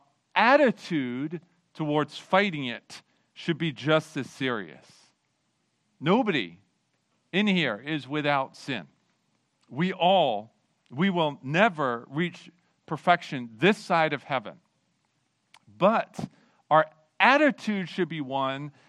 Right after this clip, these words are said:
that takes sin seriously and seeks to root it out whenever and however we can. Which leads to my second point, which is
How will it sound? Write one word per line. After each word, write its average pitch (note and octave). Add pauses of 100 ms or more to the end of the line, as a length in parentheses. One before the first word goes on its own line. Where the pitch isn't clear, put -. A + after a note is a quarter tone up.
(140)
that D3+
takes A3
sin G3+
seriously F3+
and C#3+
seeks -
to D#3+
root D3+
it A3
out G3+ (1040)
whenever G3+
and C#3+
however G3+
we D3+
can. A#2+ (1400)
Which C3+
leads G3+
to F#3
my E3+
second G#3+
point, D#3
which -
is -